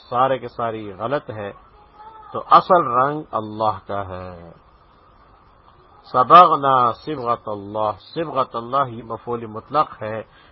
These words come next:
فعل مقدر کے لیے۔ اس میں فعل مقدر کے صبغنا،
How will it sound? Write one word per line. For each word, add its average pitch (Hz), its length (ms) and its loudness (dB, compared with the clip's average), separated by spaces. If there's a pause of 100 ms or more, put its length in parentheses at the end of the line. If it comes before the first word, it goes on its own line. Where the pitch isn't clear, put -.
(180)
فعل 135 280 0
مقدر 120 520 -4
کے 117 180 -12
لیے۔ 110 280 -10
اس - 160 -18
میں 120 80 -12
فعل 123 240 -8
مقدر 113 400 -8
کے 127 160 -12
صبغنا، 104 960 -6